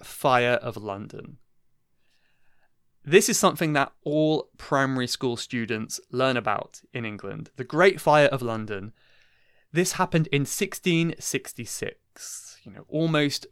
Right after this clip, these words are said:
four hundred years ago, if my maths is correct. And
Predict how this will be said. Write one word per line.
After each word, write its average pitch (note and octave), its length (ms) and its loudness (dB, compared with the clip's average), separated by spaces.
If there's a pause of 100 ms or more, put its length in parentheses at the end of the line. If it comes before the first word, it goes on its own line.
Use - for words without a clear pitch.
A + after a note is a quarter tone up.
four D3 380 -2
hundred B2+ 540 -4
years A2 260 -8
ago, G2+ 220 -10 (580)
if - 140 -14
my A2+ 100 -2
maths A2 400 -6
is G#2 140 -14
correct. - 520 -10 (760)
And B2+ 560 0